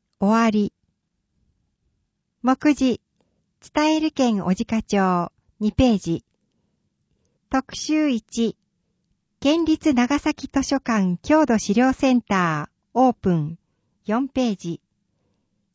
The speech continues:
特集二。地域の活力を支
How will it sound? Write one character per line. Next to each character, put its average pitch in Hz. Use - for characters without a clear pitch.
特 -
集 302
二。 277
地 330
域 254
の 208
活 202
力 311
を 233
支 208